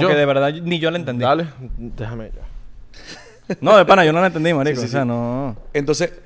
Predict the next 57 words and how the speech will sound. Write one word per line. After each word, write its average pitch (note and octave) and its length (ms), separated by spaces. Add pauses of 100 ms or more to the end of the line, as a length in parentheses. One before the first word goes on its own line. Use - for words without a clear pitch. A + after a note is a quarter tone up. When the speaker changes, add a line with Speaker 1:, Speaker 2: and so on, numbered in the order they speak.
(100)
Speaker 1:
Ojo, F3+ 320
Speaker 3:
eh, D3+ 140
Speaker 1:
eh, D3+ 60
quiero D3+ 260
volver D#3+ 260
a F3 80
repetir. D3+ 440
Speaker 2:
Aquí D3 100
Speaker 1:
Los C#3+ 100
Speaker 2:
me D3 80
Speaker 1:
de, C#3 60
Speaker 2:
veo, A3 240 (120)
aquí - 140
me - 80
Speaker 1:
los E3+ 180
Speaker 2:
veo. - 20
Speaker 1:
de E3+ 80
Spotify F#3+ 840
y E3+ 80
Apple C#3 240
Podcast. C#3 520
Speaker 2:
Más G3+ 60
o G#3+ 40
menos. D#3+ 200 (220)
Es E3+ 120
Speaker 3:
Ajá. - 100
Speaker 2:
como - 140
que G#3+ 60
me F3+ 80
agacho. G#3+ 360
Speaker 3:
Ajá, C#3+ 280 (140)
pe-, - 140
ajá, C#3+ 180 (100)
ajá, C#3 160
pega D#3+ 160
la F#3 60
espalda E3+ 320
completa, G3 440 (500)
no D#3 180
arqueas E3+ 320
la G#3 60
espalda, F3 460 (200)
Speaker 2:
Ajá. A#2 180 (340)
Speaker 3:
pon C#3 100
los D#3+ 100
brazos F3 200
aquí F#3+ 80
a - 20
Speaker 1:
¿Puedes E3+ 140
Speaker 3:
los G#3+ 40
Speaker 1:
panear F#3+ 200
Speaker 3:
lados. A3+ 160
Speaker 1:
ahí? D#3+ 40
¿Puedes F3+ 180
panearlo G3+ 300
un A3 40
poquitico? A#3 500